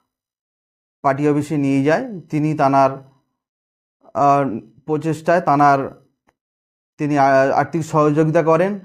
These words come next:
এবং তিনি একটা ক্যানিং হসপিটালে কাজেরও আশ্বাস দেন। তো ঘটনাটা হচ্ছে সাত তারিখে ভাইজান আসবেন বললেন,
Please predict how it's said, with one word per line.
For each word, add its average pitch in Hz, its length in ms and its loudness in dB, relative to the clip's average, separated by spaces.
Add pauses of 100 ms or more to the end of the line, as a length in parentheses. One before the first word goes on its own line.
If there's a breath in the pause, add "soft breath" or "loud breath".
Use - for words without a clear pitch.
(280)
এবং 151 560 -2 (640)
তিনি 156 220 -2
একটা 196 480 -2 (880)
ক্যানিং 147 240 -2
হসপিটালে 160 720 -2 (560)
কাজেরও 143 380 0
আশ্বাস 131 440 -2
দেন। 117 400 -4 (2000)
তো 202 100 2
ঘটনাটা 214 500 4
হচ্ছে 247 540 4 (1400)
সাত - 440 -2
তারিখে 240 320 4
ভাইজান 196 420 2
আসবেন 190 520 2
বললেন, 151 580 2